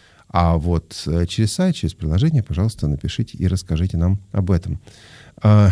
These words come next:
еще одна такая вещь по поводу комментариев. Мы обсуждаем самые разные вопросы, и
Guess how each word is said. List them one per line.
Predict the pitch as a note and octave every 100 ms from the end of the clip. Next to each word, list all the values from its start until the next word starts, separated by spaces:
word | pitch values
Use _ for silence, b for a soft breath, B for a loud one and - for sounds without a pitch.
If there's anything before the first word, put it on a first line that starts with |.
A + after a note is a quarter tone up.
| E2
еще | B2 - C3
одна | G2 F#2 F2 D#2+ D2+ -
такая | E2 - E2 D#2 D2+ D2
вещь | D2+ E2+ -
по | -
поводу | - E2+ F2+
комментариев. | G#2+ C3 D#3+ A#3+ G#3 - B B B -
Мы | B2 C#3+
обсуждаем | - G2 G#2 F#2+ F#2 F2
самые | - G#2 F#2 E2+
разные | E2 D#2+ D2+ D#2+
вопросы, | G2+ - E3+ - A#2+ G2+
и | - F2 E2+ E2 E2